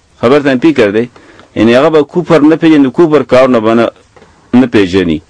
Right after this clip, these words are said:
نو د اسلام یوه یوه کړۍ به ماته، یو ځل به یو حکم د اسلام ماتېږي، پې مرتد کېږي به، بل ځل به بل حکم او بل ځل به بل حکم.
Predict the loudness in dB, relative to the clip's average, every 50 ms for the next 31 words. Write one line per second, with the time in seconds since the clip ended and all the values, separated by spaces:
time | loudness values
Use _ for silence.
0 | _ _ _ _ _ _ -6 -4 -2 -2 0 0 0 -2 -2 -2 0 0 2 2
1 | 2 2 2 2 0 -2 -2 0 0 0 0 0 0 -2 0 0 0 -2 -2 -2
2 | 0 0 0 0 0 0 0 0 2 2 2 2 0 -2 -6 _ -20 -12 -8 -6
3 | -4 0 0 2 2 2 0 0 0 0 0 2 2 2 0 0 0 0 0 0
4 | 0 0 2 2 2 2 2 0 -2 -2 0 0 2 2 2 0 0 -4 -4 -8
5 | -10 -10 -14 _ _ _ -6 -2 0 2 2 2 2 0 0 0 -2 0 0 0
6 | 0 0 -2 0 0 0 0 0 0 -2 0 0 0 0 0 0 0 2 0 0
7 | 0 -4 -12 -20 _ -8 -2 0 0 0 0 0 -2 0